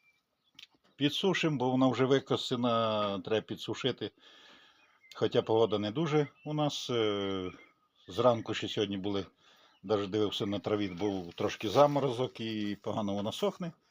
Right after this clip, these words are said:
Ну, а для помощі в мене, конечно, не,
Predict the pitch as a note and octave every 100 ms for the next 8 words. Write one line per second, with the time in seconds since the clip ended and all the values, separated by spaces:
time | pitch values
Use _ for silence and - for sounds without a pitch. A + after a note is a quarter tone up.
0 | _ _ _ _ _ _ _ _ _ -
1 | A3+ A#3 D#3+ C#3 B2 A#2+ C#3 E3 D#3 D3
2 | - C#3 C#3+ C3 C3+ C#3 A#2 C3 B2+ C3
3 | B2+ A#2+ A#2 G#2+ G#2+ G2+ G2+